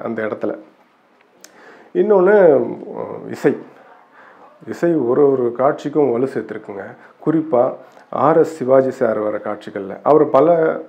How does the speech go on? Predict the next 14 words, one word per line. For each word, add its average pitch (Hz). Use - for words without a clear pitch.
பல 143
கதாபாத்திரங்கள்ல 135
நம்ம 117
பார்த்துருக்கோம். 117
இருந்தாலும் 135
இதுல 156
ஒரு 123
வித்தியாசமான 160
டைமென்ஷன்ல 131
பார்ப்பீங்க. 110
படம் 120
பார்க்கும்போது 117
அது 110
உங்களால 104